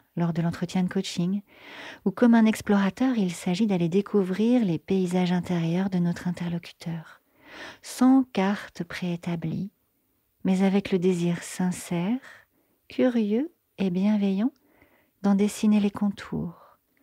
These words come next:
et d'apprivoiser l'autre dans tous ses paradoxes, dans toutes ses aspirations.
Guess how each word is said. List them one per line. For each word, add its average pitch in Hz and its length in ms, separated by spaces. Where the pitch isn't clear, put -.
et 190 80
d'apprivoiser 185 800
l'autre 196 500
dans 185 180
tous 247 280
ses - 220
paradoxes, 185 880
dans 175 180
toutes - 220
ses 175 240
aspirations. 165 720